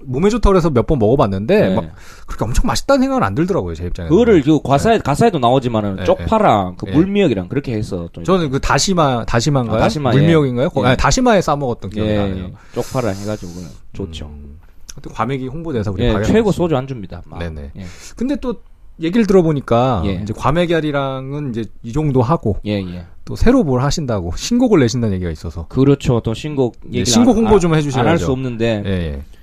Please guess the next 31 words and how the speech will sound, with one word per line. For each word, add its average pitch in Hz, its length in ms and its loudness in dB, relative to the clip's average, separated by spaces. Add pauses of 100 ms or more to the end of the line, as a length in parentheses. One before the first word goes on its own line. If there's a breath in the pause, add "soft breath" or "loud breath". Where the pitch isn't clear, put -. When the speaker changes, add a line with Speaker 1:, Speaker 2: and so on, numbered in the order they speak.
Speaker 2:
신곡이 170 640 2 (400)
신고해줘요입니다. 123 1400 -2
Speaker 1:
신고? 220 640 2
Speaker 2:
예. 101 400 -4
Speaker 1:
그러니까 139 240 2
일일구에 185 340 4
신고하는 151 420 0
Speaker 2:
예, 151 140 4
Speaker 1:
그런 110 120 0
Speaker 2:
예, 110 40 0
Speaker 1:
식으로? 107 440 0 (120)
Speaker 2:
예. 101 320 -6
Speaker 1:
어, 175 200 -6
뭐 160 200 -6
어떤 240 180 2
내용이죠? 190 340 4
신고를 202 420 -2
어떻게 117 200 -2
해달라는 107 320 -4
거죠? 101 200 -10
Speaker 2:
그러니까 165 360 -2 (380)
제가 185 320 6
Speaker 1:
예. - 60 -8 (200)
Speaker 2:
일주일 185 280 -2
전에 143 160 0
이제 98 320 -4 (220)
사랑이 185 300 -2
시작되지 127 480 -4
않았습니까? 90 480 -8
Speaker 1:
아, 143 220 2
예. 104 160 0